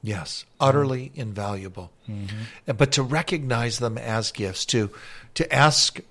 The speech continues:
Speaker 1: the Holy Spirit to help sharpen our awareness to recognize the gifts that are
Speaker 2: Yeah.
Speaker 1: given to us,
Speaker 2: Yep.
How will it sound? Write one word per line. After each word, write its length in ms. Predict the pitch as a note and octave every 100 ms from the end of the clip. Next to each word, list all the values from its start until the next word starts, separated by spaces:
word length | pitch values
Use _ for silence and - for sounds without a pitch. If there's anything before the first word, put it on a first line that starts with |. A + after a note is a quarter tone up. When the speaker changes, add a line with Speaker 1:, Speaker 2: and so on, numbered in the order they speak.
| _ _ - - _
Speaker 1:
the 160 | C3 A#2
Holy 280 | A2+ A#2 A#2
Spirit 420 | - - A2 A2
to 100 | A2+
help 280 | - B2+ A#2
sharpen 760 | - - - B2 C#3 A#2 G2+ F2+ - - - - _
our 140 | A#2 A2
awareness 560 | G#2 G#2+ A2 A2 G#2
to 120 | - G#2+
recognize 1040 | G#2+ A2 B2+ C#3+ C3+ A#2 G2+ F#2+ F#2+ - - _ -
the 80 | G2+
gifts 380 | G#2+ G2 - -
that 120 | G#2
are 40 |
Speaker 2:
Yeah. 100 | G2 G2
Speaker 1:
given 240 | G#2 G#2
to 180 | - G2
us, 320 | F2+ - - _
Speaker 2:
Yep. 160 | G#2+ G2